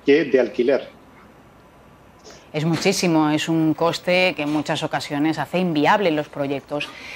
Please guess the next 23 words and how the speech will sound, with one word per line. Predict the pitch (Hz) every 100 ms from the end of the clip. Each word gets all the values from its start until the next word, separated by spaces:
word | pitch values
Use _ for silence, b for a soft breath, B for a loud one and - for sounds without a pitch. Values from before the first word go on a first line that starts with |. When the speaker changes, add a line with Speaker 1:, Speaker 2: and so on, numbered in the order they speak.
| B B
Speaker 2:
Fuentes | - 233 226 233
de | 208 214 208 208
autoconsumo, | 202 196 190 185 170 165 214 220 220 220 220 226
sistemas | 208 180 - 185 185 190
de | 180
energía | 165 147 - 175 185
renovable, | 180 165 156 156 180 170 160
se | 143
ha | 151
puesto | 160 - 175 180
sobre | 160 156 147
la | 135
mesa | 147 156 180
la | 170 151
posibilidad, | 156 - 147 139 190 233
pero | 160
claro, | 156 196 - B B B B B
se | - 147
necesita | 135 135 151 175
dinero | 165 175 214
y |
tiempo. | - 226 262 - 123 - - - - - - - - - - - -
Speaker 1:
Claro, | 135